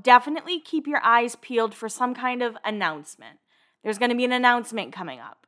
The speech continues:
And I probably shouldn't even, like, I shouldn't tell you guys. I don't know. I'm really bad at keeping secrets. I don't know what it is.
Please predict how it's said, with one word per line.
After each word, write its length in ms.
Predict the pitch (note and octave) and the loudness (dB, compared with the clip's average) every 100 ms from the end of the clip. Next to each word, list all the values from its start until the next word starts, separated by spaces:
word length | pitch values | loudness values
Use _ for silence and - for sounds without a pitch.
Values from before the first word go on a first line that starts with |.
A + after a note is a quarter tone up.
| - | -8
And 160 | G3+ | 0
I 60 | A#3+ | 2
probably 220 | E4 B4+ C#5+ | 6 6 4
shouldn't 240 | C5 A#4+ A4+ | -4 -2 -2
even, 120 | - | 0
like, 160 | E4+ D4+ | 0 0
I 80 | D#4+ | -4
shouldn't 440 | D4+ F4+ F4 E4+ - _ | -4 -8 -8 -12 -16 _
tell 220 | C4 A#3 | -2 0
you 180 | C#4 F4 | -2 2
guys. 500 | G4 G4+ G4+ G#4+ G#4 | 6 6 4 0 -4
I 80 | E4 | 0
don't 120 | G#4 | 4
know. 180 | G4+ - - - - | 4 2 0 -18 -4
I'm 140 | C4+ | 0
really 200 | D4 E4+ | 0 2
bad 160 | E4 D4 | 6 6
at 80 | C#4+ | 4
keeping 280 | C#4+ B3+ B3 | -8 -8 -10
secrets. 440 | A3+ G3 G#3 G3+ G#3 | -10 -6 -6 0 2
I 80 | |
don't 100 | G#3+ | 2
know 120 | G#3+ G#3 | 2 2
what 180 | G#3 | 2
it 100 | G3+ | 2
is. 340 | G3 F3+ F#3 | 0 -2 -4